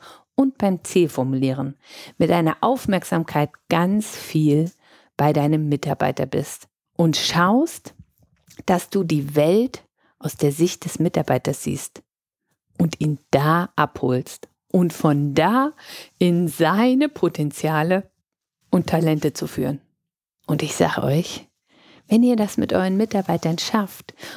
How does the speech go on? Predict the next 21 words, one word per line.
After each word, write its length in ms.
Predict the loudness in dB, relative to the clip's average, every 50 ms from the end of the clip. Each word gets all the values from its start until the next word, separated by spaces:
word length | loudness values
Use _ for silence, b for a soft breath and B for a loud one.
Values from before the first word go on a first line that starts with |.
| B B
und 240 | B 0 0 0 -4
die 160 | -6 -6 -6 -6 -2 -2
wachsen 640 | -2 -2 -2 -12 -12 -10 -4 -2 0 -2 -2 -4 _ B B B B B B B B 0
und 220 | 0 0 2 2
die 80 | 2 2
mit 180 | 2 0 0 0
sich 300 | 0 0 0 0 -2 -2
erfolgreicher, 1080 | -2 -2 -4 -8 -4 0 0 2 2 2 -2 -2 -2 -2 0 0 0 0 -2 -2 -2
Schrägstrich 600 | -2 0 -2 -2 -2 -2 -6 -4 -4 -4 -4 -2
zufriedener 640 | -2 -2 -2 -2 -2 -2 0 0 0 2 0 0 2
sind, 220 | 2 0 2 2
was 220 | 0 -2 -2 -4
glaubst 560 | -2 0 2 2 2 2 0 -2 -2 -6 -2 -2
du, 100 | 0 0
was 220 | 0 -2 -2 _
die 100 | -6 -2
mit 180 | -2 -2 0 0
deinen 220 | 0 0 0 -2
Kunden 340 | -2 -2 -4 -2 0 0 0
machen 260 | 0 -2 -2 -4 -2
können? 340 | -2 -2 -2 -2 -6 -12